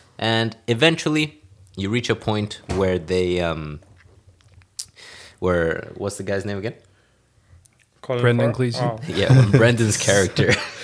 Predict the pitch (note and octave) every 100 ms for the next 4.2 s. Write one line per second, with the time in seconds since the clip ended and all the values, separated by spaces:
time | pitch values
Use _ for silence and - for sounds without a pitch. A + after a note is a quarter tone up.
0 | - - D4 - - - - D4+ C#4+ A3+
1 | A#2 G2+ G2 D3 D3 C3 C#3 B2+ B2 B2
2 | A2+ - G2+ G2 F#2 - - G2+ G2 E2+
3 | - G2 F2+ E3 D#3 C#3+ C3 A#2 A#2 A2+
4 | A2+